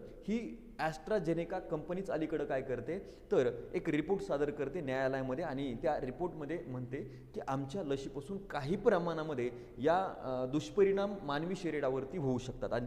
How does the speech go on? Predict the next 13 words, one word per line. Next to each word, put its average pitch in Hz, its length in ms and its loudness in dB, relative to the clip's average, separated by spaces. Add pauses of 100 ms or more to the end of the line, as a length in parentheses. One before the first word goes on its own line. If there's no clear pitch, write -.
ते 175 60 0
दुष्परिणाम 175 600 0
काय 139 160 -2
असतील, - 560 -6
तर 139 160 6 (240)
मानवी 156 360 2
रक्तामध्ये 135 480 -2
काही 151 240 -4
प्रमाणामध्ये 131 680 -2 (340)
गाठी - 260 2 (100)
तयार 123 180 2
होऊ 110 120 -4
शकतात. 98 340 -8